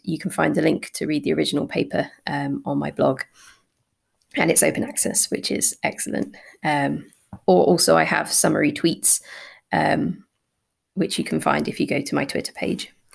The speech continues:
There are also lots of other good summaries about it, um,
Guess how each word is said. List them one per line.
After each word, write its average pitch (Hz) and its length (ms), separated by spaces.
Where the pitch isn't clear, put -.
There 185 120
are 175 40
also 180 320
lots - 220
of - 80
other 156 180
good 156 180
summaries 151 400
about 147 320
it, - 280
um, 143 500